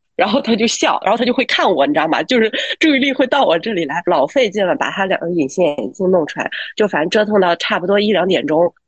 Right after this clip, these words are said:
终于搞好他了。然后，哦，我也累得不行，后来他在那儿就睡着了，才睡着，他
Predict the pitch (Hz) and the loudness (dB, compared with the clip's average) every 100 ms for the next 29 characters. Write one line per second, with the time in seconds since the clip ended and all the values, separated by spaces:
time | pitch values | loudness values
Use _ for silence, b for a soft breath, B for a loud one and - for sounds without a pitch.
0 | _ 220 196 190 165 180 - - 160 147 | _ 2 2 2 0 -2 -4 -2 -2 -2
1 | - _ 127 151 175 - B B 196 185 | -4 _ -2 0 -2 -2 B B -4 0
2 | 175 160 185 175 170 147 170 147 147 190 | 2 2 2 2 0 0 -2 0 0 0
3 | 151 - 175 151 160 160 170 196 139 - | 0 0 0 0 -2 -2 -2 -2 -2 -2
4 | 98 104 - - - 180 208 269 320 165 | -2 -2 -8 -10 -4 -2 0 0 0 0
5 | 131 - B B B 185 | -2 -4 B B B -8